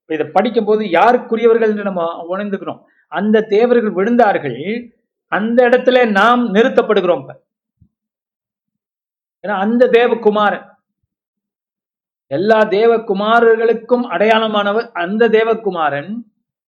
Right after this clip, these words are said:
நம்ம பூமியில வந்து நம்மை புத்திரர்களாக மாத்தி அந்த இடத்துல வைக்கிறார் அவரோடு.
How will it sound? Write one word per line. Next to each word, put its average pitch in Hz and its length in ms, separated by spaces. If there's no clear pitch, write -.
நம்ம 185 460
பூமியில 214 460
வந்து 156 400
நம்மை 196 320
புத்திரர்களாக 220 840
மாத்தி 175 360
அந்த 220 360
இடத்துல 233 340
வைக்கிறார் 208 420
அவரோடு. 156 520